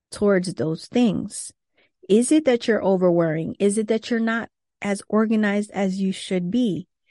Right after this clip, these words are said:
Is it that you're not planning ahead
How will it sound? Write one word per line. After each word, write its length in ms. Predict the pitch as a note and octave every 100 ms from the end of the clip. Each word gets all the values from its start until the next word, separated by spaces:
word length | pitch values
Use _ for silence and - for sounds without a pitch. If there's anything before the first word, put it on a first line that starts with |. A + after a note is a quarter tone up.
| _ -
Is 160 | G3
it 100 | A3+
that 180 | A#3 A#3
you're 120 | A#3
not 260 | A#3 B3 -
planning 500 | - A#3+ C4 B3+ A3
ahead 640 | G3+ - C4+ C4 - -